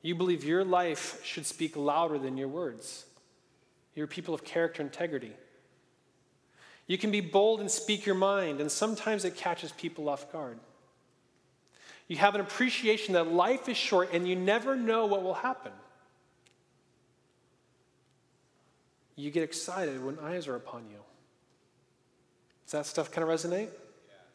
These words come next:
Without you, without you, people don't celebrate the transformations of God.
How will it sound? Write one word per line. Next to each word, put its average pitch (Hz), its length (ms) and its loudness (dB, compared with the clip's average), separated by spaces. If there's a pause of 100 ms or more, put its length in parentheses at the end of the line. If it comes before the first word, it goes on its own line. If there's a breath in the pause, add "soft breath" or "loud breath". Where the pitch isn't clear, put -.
(1300 loud breath)
Without 202 480 4
you, 120 180 -4 (1160)
without 220 320 6
you, 175 100 -2
people 285 500 2
don't 208 400 2
celebrate 208 580 2
the 180 60 0
transformations 170 800 -2
of 123 120 -14
God. 110 320 -12